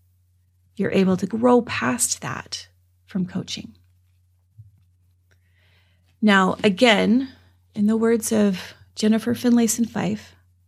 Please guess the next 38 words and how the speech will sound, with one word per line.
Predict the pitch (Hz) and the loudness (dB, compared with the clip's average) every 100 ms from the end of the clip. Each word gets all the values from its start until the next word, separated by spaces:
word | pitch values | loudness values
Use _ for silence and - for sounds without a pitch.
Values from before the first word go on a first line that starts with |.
| _ _ _ _ _ _ | _ _ _ _ _ _
"It's | - 202 - - | -6 -6 -6 0
always | 240 285 277 | 2 4 4
uncomfortable | 262 240 247 240 - 214 | 2 2 0 0 0 0
to | 202 - 214 | 0 0 0
wake | 196 214 233 | 2 2 2
up | 262 - | -4 -4
to | 220 | -8
who | 208 240 | -6 0
you | 247 262 | 2 4
are | 220 196 | 4 4
and | - 202 | 0 0
see | 196 - 262 | 0 -2 -4
yourself | 277 269 - 214 190 | -4 -2 0 0 0
differently | - 214 - - 202 190 | -2 -2 -4 -4 -2 0
than | 190 | 0
you | 190 | 0
believe | 196 185 190 180 | -2 -2 0 0
yourself | 180 - 165 - | -2 -2 -4 -4
to | 190 | -8
be. | 180 - 208 _ _ _ _ _ | -6 -6 -10 _ _ _ _ _
As | 240 214 | 0 2
difficult | - 240 - 254 | 2 0 0 2
as | 240 226 | 4 4
it | 233 | 4
is, | 208 185 180 - | 4 4 2 2
it's | 208 208 | 0 0
where | 202 190 - - | 2 2 0 2
all | 196 196 214 220 | 2 4 2 0
the | 233 | -4
possibility | 220 - 196 - 185 185 190 185 190 | -4 -4 -4 -2 0 0 0 0 -2
lies." | 165 147 196 - - _ _ _ _ _ _ _ _ - | -4 -6 -8 -8 -10 _ _ _ _ _ _ _ _ -10
So | - 285 | -2 2
I | |
want | 285 | 2
you | 320 | 4
to | - 202 | 2 2
ask | 180 - | 0 -2
yourself, | 180 - - - - | -2 -4 -8 -14 -20